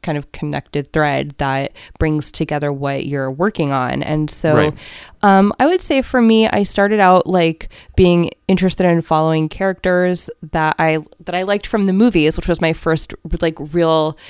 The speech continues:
Speaker 1: prolonged exposure to them. And then,
Speaker 2: Mm-hmm.
Speaker 1: um, I discovered creators who, uh, presented those characters in ways that I thought was, was meaningful or multi-layered, um, that,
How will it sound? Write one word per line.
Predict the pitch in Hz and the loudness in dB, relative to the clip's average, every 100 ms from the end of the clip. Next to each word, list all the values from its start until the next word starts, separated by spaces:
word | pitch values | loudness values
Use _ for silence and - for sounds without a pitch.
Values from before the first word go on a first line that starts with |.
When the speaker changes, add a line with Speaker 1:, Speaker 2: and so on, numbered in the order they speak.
| - - _ | -20 -20 _
Speaker 1:
prolonged | - 185 165 156 160 | 4 6 6 2 0
exposure | 156 - - 165 160 165 | -2 -6 -2 0 0 0
to | 147 - | -2 -4
them. | 139 135 143 - | -4 -2 0 0
And | 170 175 | 2 4
then, | 175 170 175 170 | 4 4 2 -2
Speaker 2:
Mm-hmm. | 143 127 117 196 | -2 0 0 0
Speaker 1:
um, | 185 170 160 156 160 - - | 2 2 0 -2 -6 -8 -2
I | 180 | 0
discovered | 170 165 - 165 170 165 - - - | 0 -2 -2 0 0 -2 -12 -20 -14
creators | - 208 190 196 202 190 | -2 2 4 6 4 2
who, | - - 185 165 160 160 - - - - _ | -2 2 4 4 2 -4 -12 -20 -20 -20 _
uh, | 180 165 | 0 2
presented | 156 190 180 170 170 | 4 4 6 6 6
those | 170 160 | 4 2
characters | - 170 160 - 165 - | 2 -2 0 2 0 2
in | 160 | 0
ways | 151 151 156 | 2 0 0
that | 160 | -2
I | 147 | -2
thought | 151 151 147 | -2 -2 0
was, | 151 151 147 - - - | 2 0 -2 -8 -10 -8
was | 160 160 | -2 0
meaningful | 147 220 247 214 - 175 | 2 4 6 4 4 4
or | 165 156 151 151 160 | 6 4 2 -2 -2
multi-layered, | 180 180 - 175 165 165 160 160 156 156 - | 0 0 0 -2 0 2 2 2 2 -2 -4
um, | 156 147 | -6 -4
that, | 147 139 - | -4 -4 -4